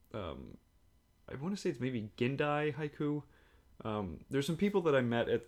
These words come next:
the last couple of, uh, Haiku North America con-, or conferences that I've, I've been to that push this idea of, of,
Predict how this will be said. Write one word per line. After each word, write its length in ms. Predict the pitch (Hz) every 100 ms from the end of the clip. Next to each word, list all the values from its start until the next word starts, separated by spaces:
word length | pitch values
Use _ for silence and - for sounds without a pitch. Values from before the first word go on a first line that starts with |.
| - 107 -
the 200 | 120 110
last 480 | 104 117 113 - -
couple 280 | 131 120 113
of, 160 | 104 101 -
uh, 240 | - 98 101
Haiku 240 | 127 127 127
North 200 | 123 120
America 580 | 107 110 107 107 101 -
con-, 200 | - 113
or 360 | 73 71 104 98 - _ -
conferences 540 | - 127 123 110 107 104
that 100 | 101
I've, 220 | 98 98
I've 160 | 107 110
been 140 | 107
to 240 | 104 104 98 - - - - - - - - - - - - - -
that 320 | 131 123 117 120 - - - - - - -
push 300 | 190 170 143
this 180 | 135
idea 360 | 123 110 123 117
of, 140 | 104 -
of, 220 | 104